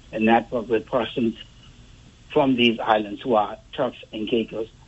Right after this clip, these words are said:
Islanders, like, like I am. Secondly, I'd like to, to, to speak to the issue I think Professor Lee brought up about us and the United Nations, um, seemingly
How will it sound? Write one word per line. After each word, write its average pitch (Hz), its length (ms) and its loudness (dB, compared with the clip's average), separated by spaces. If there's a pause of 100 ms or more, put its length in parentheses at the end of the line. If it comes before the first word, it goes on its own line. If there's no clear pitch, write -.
Islanders, 104 460 -2
like, 104 200 -4 (140)
like 107 180 -2
I 110 100 4
am. 107 360 -2 (1200)
Secondly, 139 500 4
I'd 117 140 -4
like 120 280 2
to, 117 260 -4
to, 123 360 -8 (100)
to 117 260 -4
speak 117 420 -6
to 113 320 2 (580)
the - 160 -6
issue 127 380 6
I 117 80 0
think 120 380 2
Professor 117 440 -2
Lee 117 280 6
brought 117 260 -6
up 120 180 -2
about 117 320 2 (680)
us 123 200 -2 (100)
and 120 140 -4
the 113 40 0
United 113 380 2
Nations, 117 520 2 (120)
um, 107 440 -2 (520)
seemingly 123 460 4